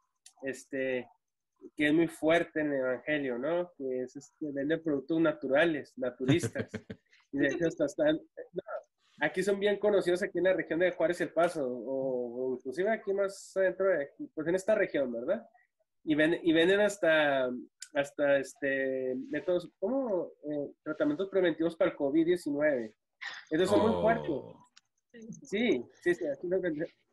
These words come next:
Speaker 2: Eso
Speaker 1: Se
Speaker 2: es
Speaker 1: pide,
Speaker 2: ilegal.
Speaker 1: se pide
Speaker 2: Esa gente se
Speaker 1: ayuda.
Speaker 2: puede ir a la, eh, recibir una multa o ir a la cárcel por eso. Eso es ilegal.
Speaker 1: Sí, yo, yo, sí, yo, yo de hecho a mi, a mi mamá, o en paz descanso, a mi papá, yo les comentaba,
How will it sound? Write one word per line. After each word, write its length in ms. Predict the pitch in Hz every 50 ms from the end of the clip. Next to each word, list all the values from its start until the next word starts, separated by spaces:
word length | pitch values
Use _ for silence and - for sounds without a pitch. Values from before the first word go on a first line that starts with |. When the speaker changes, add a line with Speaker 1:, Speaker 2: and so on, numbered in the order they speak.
| _ -
Speaker 2:
Eso 180 | 147 160 -
Speaker 1:
Se 60 | 175
Speaker 2:
es 60 | 147 123
Speaker 1:
pide, 120 | 107 95
Speaker 2:
ilegal. 420 | 95 104 110 151 175 170 117 87 -
Speaker 1:
se 120 | - 165 156
pide 200 | - 175 180 -
Speaker 2:
Esa 140 | 156 180 160
gente 220 | 147 175 170 -
se 60 | 190 127
Speaker 1:
ayuda. 40 | 117
Speaker 2:
puede 140 | 139 143 143
ir 40 | 139
a 20 |
la, 80 | 123 110
eh, 440 | 101 - 101 95 92 92 95 92 95 95
recibir 300 | 98 95 87 - 110 117
una 80 | 120 107
multa 320 | 95 107 135 156 147 120
o 40 | 117
ir 60 | 117
a 40 | 107
la 100 | 95 -
cárcel 320 | - 131 151 - - 82
por 160 | - 87 87
eso. 220 | 85 80 - - 87 123
Eso 120 | 147 143
es 40 | 113 92
ilegal. 420 | 82 78 85 107 131 120 90 - - _ _
Speaker 1:
Sí, 200 | - 214 240 233
yo, 80 | 226 202 - -
yo, 100 | 185 - - _ _ _ _
sí, 280 | - 220 233 - - _ _ _
yo, 160 | - 170 196 214 254 285 247 -
yo 140 | 175 196 214 240
de 140 | 269 277 285
hecho 800 | 269 - 285 285 285 277 262 233 208 185 175 165 - - -
a 160 | 165 170 165 165
mi, 260 | 165 165 160 160 156 -
a 80 | 156 156
mi 120 | 160 156
mamá, 300 | 147 147 160 180 214 214
o 140 | 202 175 151 151
en 120 | 147 143
paz 140 | - 156 170
descanso, 480 | 180 175 - - 170 180 185 - 185
a 40 | 170
mi 120 | 160 151 135
papá, 280 | 139 135 - - 151 165
yo 100 | 180 185
les 200 | 190 185 185 -
comentaba, 680 | - 160 147 139 131 131 156 165 185 185 165 143 -